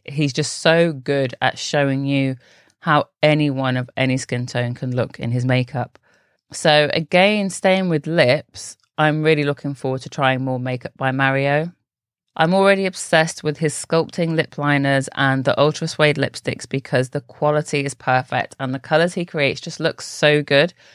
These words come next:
whether it's a deep neutral or a fleshy pink. So I'm definitely going to be trying his new Cozy Lip Creme,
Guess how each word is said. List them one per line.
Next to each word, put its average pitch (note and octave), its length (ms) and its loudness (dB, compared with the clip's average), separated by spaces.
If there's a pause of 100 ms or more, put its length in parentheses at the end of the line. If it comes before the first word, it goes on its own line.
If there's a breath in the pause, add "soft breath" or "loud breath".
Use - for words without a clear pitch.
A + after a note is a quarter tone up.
(340 soft breath)
whether D3+ 200 2
it's A2+ 140 -2
a - 20 -6
deep D#3 240 -2
neutral C#3+ 840 0
or B2 140 -2
a B2 40 -2
fleshy C#3+ 380 -2
pink. C3 460 -2 (680 soft breath)
So - 100 0
I'm D3+ 200 2
definitely G3+ 420 -2
going G3 220 2
to - 60 -18
be F3+ 140 -6
trying D3 420 -2
his D3 280 -4
new D3 280 -2
Cozy E3+ 460 -2
Lip D#3 240 -6
Creme, C3+ 460 -2